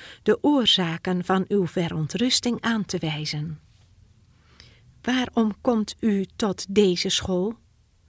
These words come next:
Waarom bezoekt u onze tempeldiensten? Waarom getroost ge u als leerling de opofferingen die een arbeid als de onze verlangt? Omdat ge een geestvonkatoom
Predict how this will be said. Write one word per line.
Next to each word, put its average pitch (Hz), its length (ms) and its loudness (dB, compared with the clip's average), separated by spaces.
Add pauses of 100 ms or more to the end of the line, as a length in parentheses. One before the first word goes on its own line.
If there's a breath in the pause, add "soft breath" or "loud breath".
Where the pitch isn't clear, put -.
(400 loud breath)
Waarom 254 480 4
bezoekt 254 400 2
u 214 100 2
onze 233 420 0
tempeldiensten? 180 1120 0 (800 loud breath)
Waarom 277 540 4
getroost 277 680 0
ge - 160 -2
u 185 300 2
als 233 300 -2
leerling 170 720 2 (140)
de 233 180 2
opofferingen 180 1080 0 (480 loud breath)
die 240 260 2
een 185 140 0
arbeid 208 560 0
als 196 200 0
de 190 140 2
onze 226 320 2
verlangt? 202 800 -4 (1200)
Omdat 160 560 -2
ge 160 200 -2
een 170 160 -4
geestvonkatoom 180 1600 -2